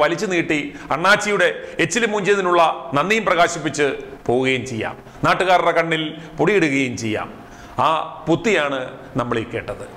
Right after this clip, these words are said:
ഇടുക്കിയിലെ ജനങ്ങളെ, ഇനി നിങ്ങൾ ഈ ഇരട്ടത്താപ്പൻ പദൂരിയെ വിശ്വസിക്കരുത്. ഒരു വാ കൊണ്ട് രണ്ടും പറഞ്ഞു പിടിച്ചു നിൽക്കുവാനുള്ള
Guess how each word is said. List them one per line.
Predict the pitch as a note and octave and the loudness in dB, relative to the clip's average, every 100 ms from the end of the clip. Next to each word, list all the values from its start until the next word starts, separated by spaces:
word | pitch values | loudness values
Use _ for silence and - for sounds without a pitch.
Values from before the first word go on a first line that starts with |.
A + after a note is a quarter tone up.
| - - - | -20 -10 -2
ഇടുക്കിയിലെ | - F3 A3 G#3 G#3 | 0 4 6 8 6
ജനങ്ങളെ, | G3 F#3+ F#3 E3 D3 - - - - - - - | 4 4 4 2 0 -12 -16 -18 -18 -20 -10 0
ഇനി | A3+ A3+ | 2 4
നിങ്ങൾ | A3 G#3+ | 4 4
ഈ | G3+ - | 2 2
ഇരട്ടത്താപ്പൻ | F#3+ G3 G3+ A3 G#3+ F#3+ | 2 4 6 6 4 2
പദൂരിയെ | F#3+ F#3 F3+ E3 C#3+ - - - C3 | 0 2 2 2 2 -4 -12 -6 -2
വിശ്വസിക്കരുത്. | C#3 D#3 D3 B2 G#2 A2+ - - - - - - D3+ | 0 0 -2 -2 -6 -8 -14 -16 -20 -20 -20 -4 0
ഒരു | G3 | 6
വാ | F#3+ G#3 | 8 8
കൊണ്ട് | G#3+ G3+ F3+ | 8 6 4
രണ്ടും | G3+ A#3+ | 4 4
പറഞ്ഞു | A3 G#3 | 2 2
പിടിച്ചു | F#3 F#3 F#3+ | -2 -2 0
നിൽക്കുവാനുള്ള | F#3 F#3 F3+ F3+ | 2 4 4 6